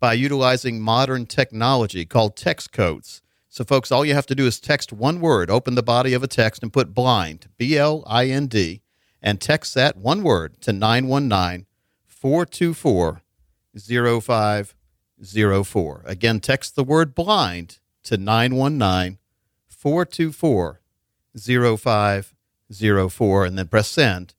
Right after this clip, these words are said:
and you'll automatically be entered into this series. And later on in the show, we're gonna have, show you how you can get a copy of the actual, the book, The Fine Print Fiasco, What They Don't Want You to Know When You Buy, When You Borrow,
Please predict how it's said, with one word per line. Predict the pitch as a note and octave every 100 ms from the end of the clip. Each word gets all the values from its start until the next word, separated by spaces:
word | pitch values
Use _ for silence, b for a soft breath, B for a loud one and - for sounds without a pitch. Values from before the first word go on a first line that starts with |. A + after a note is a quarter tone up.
| _ _ -
and | F#2+
you'll | F#2
automatically | G2 F#2+ G2 F#2+ - F#2
be | F2+ C#2
entered | G2 F#2
into | F#2+ F#2
this | G2+ F#2+
series. | - B2+ G#2+ E2+ F2+ - _ _ -
And | B2+
later | C3 D3 C3
on | D#3
in |
the | A#2
show, | - A2
we're |
gonna | A2 G#2+
have, | G#2+ G#2+
show | - C3+
you | A#2 A2+
how | G#2
you | A2 G2+
can | A2+ G2+
get | G#2+
a | G2+
copy | A#2 A2 -
of | G2+ F2
the | F#2+
actual, | G2 - F2+
the |
book, | F2 A#3 B2 - _
The | F#2
Fine | - G2+ G2+
Print | G#2 G#2
Fiasco, | - G#2+ G#2+ - A#2+
What | G#2 B2+ D3
They | D#3+ D#3
Don't | C3+ G3 C#4+ -
Want | A#2+ G#2
You | B2
to | A2
Know | G#2 F#2+ G2 A2 _ _ _
When | - A2 G2+
You | G#2
Buy, | E2+ F#2+ F#2 G2 E3+ - _ _ _ -
When | G#2+ G2+
You | G2
Borrow, | F2+ G2+ F#2+ F2 F2+